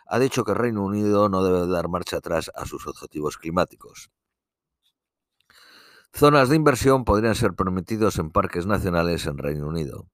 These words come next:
Un jefe de la policía indonesia y nueve oficiales de élite fueron removidos de sus puestos y otros, eh, dieciocho están siendo investigados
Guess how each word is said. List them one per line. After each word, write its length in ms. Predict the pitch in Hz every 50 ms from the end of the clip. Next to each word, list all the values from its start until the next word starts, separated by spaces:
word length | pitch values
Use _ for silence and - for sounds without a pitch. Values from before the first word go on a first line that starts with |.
| _ _ _ _ _ _ _ _ _ _ - - - - - _
Un 160 | - 123 113
jefe 260 | 104 - 127 101 107 110
de 100 | 107 107
la 120 | 104 95
policía 360 | - 101 98 90 92 98 95
indonesia 640 | 95 92 90 95 110 123 110 - - 127 123 120 120
y 60 | 117
nueve 300 | 101 95 98 95 95 92
oficiales 580 | 85 87 87 80 - 98 90 85 82 82 78 78
de 120 | 85 92
élite 340 | 104 110 101 - - 104 95
fueron 360 | - - 147 147 131 123 117
removidos 640 | 113 123 135 127 120 107 113 113 113 110 110 104 98
de 140 | 110 104
sus 200 | 98 107 101 -
puestos 580 | - - 101 73 - - - 57 57 - - _ _ _ - - - _ _ _ _ _ _
y 100 | 107 107
otros, 560 | 113 104 - - 101 98 98 95 90 101 104 -
eh, 420 | 80 92 92 92 90 90 90 90 90
dieciocho 500 | 98 123 117 95 107 113 110 104 - 113
están 220 | 101 - 107 104
siendo 240 | 101 - 113 95 92
investigados 760 | 95 101 113 107 - - 95 95 98 98 98 98 98 95 -